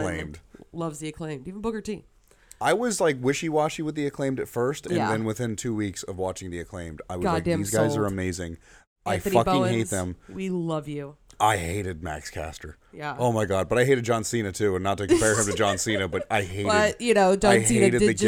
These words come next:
Speaker 1: gimmick.
Speaker 2: tweet about
Speaker 1: I
Speaker 2: him.
Speaker 1: remember I would, I would shit on his rapping skills, knowing damn well I couldn't rap myself. I couldn't,
Speaker 2: Yeah.
Speaker 1: I can't rap presents, let alone fucking
Speaker 2: Oh, I know.
Speaker 1: bars.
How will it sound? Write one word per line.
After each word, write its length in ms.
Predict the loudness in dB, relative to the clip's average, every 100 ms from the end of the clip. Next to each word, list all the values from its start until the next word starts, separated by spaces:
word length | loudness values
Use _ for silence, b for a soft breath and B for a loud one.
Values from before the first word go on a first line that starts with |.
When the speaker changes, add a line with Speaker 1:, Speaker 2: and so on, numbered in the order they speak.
| 2
Speaker 1:
gimmick. 80 | 2
Speaker 2:
tweet 180 | 0 2
about 300 | 4 6 8
Speaker 1:
I 100 | 6
Speaker 2:
him. 80 | 6
Speaker 1:
remember 400 | 4 4 2 4
I 160 | 4
would, 240 | 4 2 2
I 160 | 4
would 160 | 4 2
shit 300 | 0 2 2
on 140 | 2
his 240 | 0 -2 2
rapping 400 | 2 2 0 -4
skills, 400 | 0 2 2 -4 B B
knowing 360 | -2 0 -2
damn 320 | -2 0 0 2
well 200 | 2 2
I 160 | 2 0
couldn't 320 | 0 0 0
rap 320 | 0 0 0
myself. 480 | -4 -2 0 0 2
I 120 | 2
couldn't, 140 | 4 2
Speaker 2:
Yeah. 100 | 4
Speaker 1:
I 120 | 2
can't 240 | 0 -4 2
rap 280 | 4 4
presents, 380 | 0 -2 -2 -2
let 120 | 0
alone 240 | 2 0 -2
fucking 540 | -2 -2 -4 -6 -2 0
Speaker 2:
Oh, 120 | 0
I 80 | 0
know. 140 | -2
Speaker 1:
bars. 420 | 0 -2 -4 -12